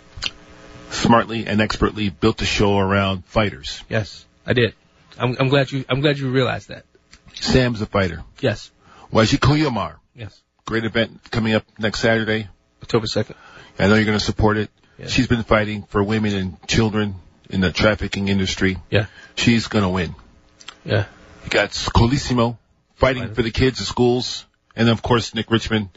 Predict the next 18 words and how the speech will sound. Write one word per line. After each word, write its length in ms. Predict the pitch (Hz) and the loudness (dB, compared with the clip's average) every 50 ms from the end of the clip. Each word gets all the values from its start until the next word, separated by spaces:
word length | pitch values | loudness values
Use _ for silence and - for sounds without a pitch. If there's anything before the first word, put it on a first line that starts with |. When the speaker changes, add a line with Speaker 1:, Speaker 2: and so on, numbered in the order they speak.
| - - - - - - _ - | -20 -20 -20 -20 -20 -12 _ 0
Speaker 1:
Matrix 280 | 110 107 - 113 - | 2 2 2 0 -2
Solutions, 600 | - - 110 107 101 - 101 101 95 - - - - - - _ _ _ _ - | 0 2 2 2 0 0 -4 -8 -8 -10 -12 -14 -16 -20 -20 _ _ _ _ 0
fighter. 360 | - 117 107 92 71 62 - - _ _ | 2 2 2 0 -4 -10 -20 -20 _ _
Speaker 2:
Yeah. 140 | 110 101 90 - | -12 -12 -4 -2
Speaker 1:
But 200 | - 139 139 - - _ _ _ | 0 0 0 0 -4 _ _ _
John, 260 | - 151 151 143 143 | -2 -2 0 0 0
don't 180 | 117 143 139 - | -2 -2 -2 -2
forget, 300 | - - 117 113 82 - _ _ _ _ _ _ _ _ _ _ - - - _ _ - _ | -2 -4 -2 -4 -6 -8 _ _ _ _ _ _ _ _ _ _ -20 -20 -20 _ _ -10 _
the 100 | - 123 | 0 0
Chicago 680 | 117 - - - - 139 139 143 127 143 143 143 135 - _ _ _ _ _ _ _ _ _ | 0 2 0 0 0 0 0 0 0 0 -2 -2 -4 -8 _ _ _ _ _ _ _ _ _
Haitian 440 | - - 160 151 - - 143 135 131 | -2 0 0 0 0 -2 -6 -6 -8
community 400 | - - 143 143 127 104 107 104 | -8 -6 -4 -2 -2 -2 -2 -2
under 180 | 113 117 117 | 0 0 0
the 100 | 107 110 | 0 0
banner 320 | 95 - 123 123 127 123 120 | 0 0 0 0 2 0 0
of 80 | 110 | 0
the 80 | 101 107 | -2 -4
Coalition 640 | - - 127 120 120 123 120 - - - 117 104 | -4 -2 0 0 2 2 0 0 -2 -4 -8 -10